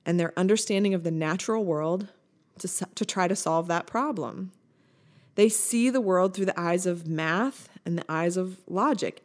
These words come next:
A plus B equals C. We have a problem. This crowd is hungry,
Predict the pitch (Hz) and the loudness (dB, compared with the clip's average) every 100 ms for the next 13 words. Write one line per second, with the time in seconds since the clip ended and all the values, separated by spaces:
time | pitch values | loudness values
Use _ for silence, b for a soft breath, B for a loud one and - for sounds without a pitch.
0 | 170 170 180 233 240 B B B - 208 | -2 2 2 2 0 B B B -2 0
1 | - - 151 160 190 b b b b 165 | -2 -6 -4 -4 -6 b b b b -2
2 | 175 196 - - 302 165 190 175 - _ | 0 0 0 -2 -2 -2 -6 -12 -18 _
3 | _ _ _ _ 165 170 185 202 220 - | _ _ _ _ -2 0 0 0 -2 2
4 | 269 208 165 165 - - 165 175 339 - | 2 4 0 -2 -4 -4 0 2 0 -2
5 | 190 170 160 190 247 | -2 0 -2 -4 -6